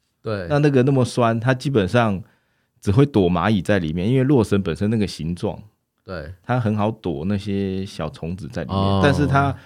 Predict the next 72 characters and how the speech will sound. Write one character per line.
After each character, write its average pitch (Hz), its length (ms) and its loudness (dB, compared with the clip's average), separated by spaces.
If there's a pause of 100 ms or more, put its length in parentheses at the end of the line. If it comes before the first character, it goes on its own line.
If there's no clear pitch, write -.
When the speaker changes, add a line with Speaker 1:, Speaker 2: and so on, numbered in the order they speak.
(100)
Speaker 1:
它 117 100 -2
不 120 180 2
想 76 220 -2
吃。 - 320 -12 (100)
Speaker 2:
对， 123 180 4
它， 151 140 4
Speaker 1:
太， - 120 -2
Speaker 2:
但 165 80 4
是 170 100 2
它 165 140 6
不 143 160 -2
会 147 80 8
被， - 20 2
Speaker 1:
太 - 60 0
酸 143 280 2
了。 104 320 2 (680)
Speaker 2:
不 117 80 0
会 135 100 6
被 135 220 4
那 127 80 2
种 110 120 2
小 87 180 -6
虫 87 220 -6
子 78 100 -10
吃， - 360 -10
那 131 160 -4
唯 120 160 4
一 127 80 6
会 120 100 2
吃 120 160 -4
它 107 160 -2
就 104 80 -6
是 113 100 -6
蛞 76 300 -6
蝓 52 220 -10
啊。 - 80 -20 (440)
Speaker 1:
嗯。 101 340 4
Speaker 2:
蛞 143 180 6
蝓 127 100 8
它 139 140 6
一 139 160 4 (180)
趴 123 220 0
上 123 180 2
去 113 160 0
之 113 120 0
后， 107 120 2
那 104 160 0
一 101 60 0
块 95 160 -4
就 92 120 -4
烂 90 220 -4
掉。 - 160 -10 (200)
Speaker 1:
嗯。 98 440 2 (140)
Speaker 2:
对， 90 320 -6
但 127 100 2
是 131 80 2
它 131 200 2 (180)
不 120 100 -2
知 120 60 6
道 113 80 2
它 117 100 0
是 117 120 -2
吃 - 260 -6
还 92 160 -4
是 87 140 -4
怎 - 100 -8
样， - 100 -12
反 104 140 0
正 - 20 0
它 127 120 2
只 120 80 0
要 107 140 2